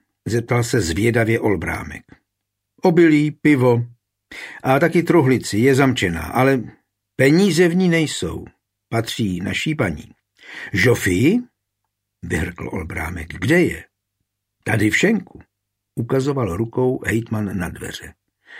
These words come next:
"Chtěla zůstat s námi, aby si prý náklad ohlídala." Olbrámek se ušklíbil, to byla celá ona. Tím lépe pro něj. Zeptal se, v které jizbě ji najde, a vběhl do domu.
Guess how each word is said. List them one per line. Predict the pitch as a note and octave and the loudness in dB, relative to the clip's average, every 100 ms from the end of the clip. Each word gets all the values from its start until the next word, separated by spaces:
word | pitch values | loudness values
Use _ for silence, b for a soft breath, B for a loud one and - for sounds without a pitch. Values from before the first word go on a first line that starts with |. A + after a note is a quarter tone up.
| B - | B -6
"Chtěla | - C3+ A#2 | 2 4 4
zůstat | G3+ G3 E3+ A#2 | 2 0 -4 -4
s | B2 | 0
námi, | C3+ D3 E3 | 0 2 2
aby | D#3 D3 | 0 -2
si | - C3+ | -2 -4
prý | A#2+ B2 B2 A#2 | 0 0 2 2
náklad | A2 A#2 - G#2+ - | 2 0 0 -4 -4
ohlídala." | - C2+ D2+ E2+ - - - - _ _ _ _ _ b b b b b b _ | -2 -2 -4 -8 -12 -14 -18 -20 _ _ _ _ _ b b b b b b _
Olbrámek | B2 B2 B2+ C3 C3 B2+ - | -2 0 0 0 0 -2 -6
se | - - | -8 -6
ušklíbil, | A#2+ - - D#2 - E2 | -6 -8 -8 -10 -10 -10
to | - B2+ | -4 -2
byla | A2 A#2 | -2 -2
celá | - C3 A#2 A2 - | -4 -4 -2 -4 -4
ona. | - - - - _ _ _ - | -8 -10 -14 -16 _ _ _ -6
Tím | E3 G3+ | -2 2
lépe | F3 E3+ E3+ | 2 2 0
pro | D#3 A#2+ | -2 -4
něj. | - - - - _ _ _ B B B B B B - | -6 -14 -18 -20 _ _ _ B B B B B B 0
Zeptal | C3 D3+ F#3 E3+ | 0 4 4 2
se, | - F3+ | 4 2
v | |
které | F3 - D3 C#3+ | 2 2 4 4
jizbě | C3 A#2+ B2+ B2 C3 C#3+ | 4 2 2 0 2 2
ji | C3+ C#3 | 2 2
najde, | C#3 C#3 F2+ - C2 - - - | 2 2 -2 -6 -14 -16 -18 -4
a | A#2+ | -2
vběhl | A#2 G#2+ F#3 E3 D#3+ | 0 0 0 0 0
do | F#2+ | -4
domu. | - - B1+ | -8 -14 -18